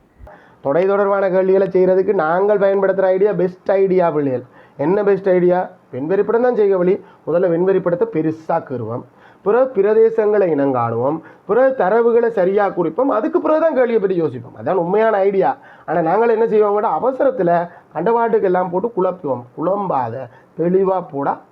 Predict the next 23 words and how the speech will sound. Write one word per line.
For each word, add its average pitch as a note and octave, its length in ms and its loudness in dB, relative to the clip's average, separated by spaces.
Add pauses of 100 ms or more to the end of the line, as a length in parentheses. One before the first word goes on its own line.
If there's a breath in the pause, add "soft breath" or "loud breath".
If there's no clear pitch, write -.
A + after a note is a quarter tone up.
(120)
வடிவா E3 380 0
செய்யலாம். - 360 -12 (120)
சரி, D3 220 -4 (260 loud breath)
கேள்விக்கு G3 320 0
போவோம் D3 240 -2
பிள்ளைகள். C#3 240 -2 (240 loud breath)
ப-, - 160 -4
பதினோராவது D#3+ 520 0
கேள்வி, C3 300 -4 (540 soft breath)
நியூசிலாந்து B3 600 -2
கிரிக்கெட் G#3+ 440 -2
கழகத்தில் F#3 600 0
நூற்றி G3+ 440 -2
ஐம்பது G3+ 320 0 (100)
வீரர்கள் F3 580 0
பயிற்சி F3 460 -4
பெறுகின்றனர். C3 580 -4 (680 soft breath)
இவர்களில் C4 640 0
ஒரு G#3 240 2
பகுதியினரை E3+ 920 -2 (760 soft breath)
விசேடமான B3 960 0
மூன்று A3+ 520 0 (120)
குழுமங்களில் G#3 960 0